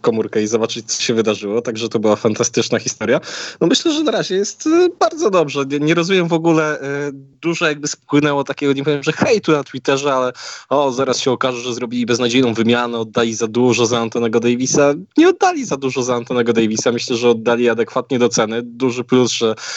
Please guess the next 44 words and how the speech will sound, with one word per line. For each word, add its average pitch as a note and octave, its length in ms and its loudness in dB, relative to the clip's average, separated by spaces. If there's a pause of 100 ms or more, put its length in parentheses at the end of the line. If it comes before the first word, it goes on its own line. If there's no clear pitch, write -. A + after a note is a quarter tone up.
(180)
e, A#2 120 2
zostawili A2+ 580 -2
Kyla A#2 280 2
Kuzmę, A2 440 0
który A2 300 2
myślę, A2+ 480 0
że G#2+ 100 0
będzie G#2 560 0 (140)
bardzo A2 340 -2
dobrą A2 240 2
czwartą A2 480 -2
opcją, A2 260 -2
bo G#2+ 60 2
spodziewam G#2+ 420 -2
się, G#2+ 160 -2
że G#2 120 -2
zaraz G#2 300 -2
tutaj G#2 220 -2
przywędruje G#2 560 2
jakiś - 300 0
trzeci - 360 -2
All-Star. G#2 440 0 (400)
E, A2 300 0
odpalili C3+ 580 -2
Brandona C3 400 0
Ingrama A#2+ 520 0
i A#2 160 -4
Lonzo A#2 360 -2
Balla, A2+ 300 4
jakkolwiek, A2 640 0
e, G#2+ 360 4
którego G#2+ 380 0
z - 80 -6
nich A2 140 -2
bym G#2+ 180 2
lubił, A2 320 2
to, G2+ 460 0
to G#2+ 140 -4
żaden A2 320 -2
z G#2 100 -6
nich G#2+ 160 -6
nie A2 100 2
będzie G#2 260 0
nigdy, G#2 300 0